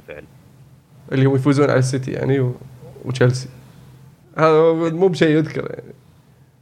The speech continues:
Speaker 2: إن
Speaker 1: لا،
Speaker 2: شيء
Speaker 1: معليش،
Speaker 2: يذكر إنك،
Speaker 1: إنك
Speaker 2: إنك يعني ترجعهم للمنافسة. ف-،
Speaker 1: إنك تستلم سكواد زي كذا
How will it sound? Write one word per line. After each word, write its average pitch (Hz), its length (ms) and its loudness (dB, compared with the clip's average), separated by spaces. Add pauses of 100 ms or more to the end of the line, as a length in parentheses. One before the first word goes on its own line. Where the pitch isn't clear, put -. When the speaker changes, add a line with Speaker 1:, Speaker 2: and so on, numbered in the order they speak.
(260)
Speaker 2:
إن 143 80 0
Speaker 1:
لا، 151 60 -2
Speaker 2:
شيء 170 160 -2
Speaker 1:
معليش، 180 160 0
Speaker 2:
يذكر 190 200 0
إنك، 180 220 -2
Speaker 1:
إنك 185 40 -2
Speaker 2:
إنك 190 260 -2
يعني 185 580 0
ترجعهم 160 600 -2
للمنافسة. 131 540 -2 (140)
ف-، - 80 -6
Speaker 1:
إنك 147 520 0
تستلم 123 480 -4
سكواد 127 540 -6
زي 95 240 -4
كذا 117 380 -6